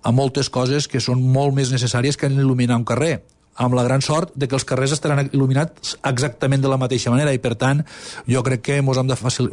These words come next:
eh, felicitar per aquesta qüestió. I vull fer un, una, una, una referència molt clara i molt explícita amb aquesta qüestió, i és que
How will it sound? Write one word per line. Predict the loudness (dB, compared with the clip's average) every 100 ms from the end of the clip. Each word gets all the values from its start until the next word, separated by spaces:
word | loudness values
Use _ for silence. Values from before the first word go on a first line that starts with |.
| -2
eh, | -2
felicitar | 0 0 0 0 -2 -4 -12 -16 -14 -14 -4
per | -2
aquesta | -2 -2 -2 -2
qüestió. | -2 0 0 0 -2 -10 -6
I | 0
vull | 2 2
fer | 0
un, | 0 0 0
una, | 0 2 4 4 4 2
una, | 2 2 4 4 2 2 0
una | 0
referència | 0 0 -2 -2 0
molt | 2 2 2
clara | 2 2
i | 2
molt | 0
explícita | 0 0 -2 2 2
amb | 2
aquesta | 0 -2 0
qüestió, | -2 0 0 0 -4 -14 -16 -16 -6
i | 0 0
és | 0
que | 0 0 0